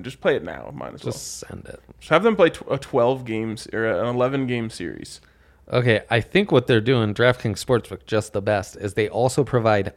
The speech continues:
Speaker 2: alternate season wins for the big dogs of college football, and that's where Ohio State's set at eleven and a half.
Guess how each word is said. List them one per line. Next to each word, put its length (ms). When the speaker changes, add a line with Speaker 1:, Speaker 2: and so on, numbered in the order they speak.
Speaker 2:
alternate 600
season 500
wins 320
for 140
the 80
big 400
dogs 340
of 120
college 400
football, 520
and 220
that's 260
where 160
Ohio 340
State's 320
set 220
at 160
eleven 480
and 120
a 80
half. 500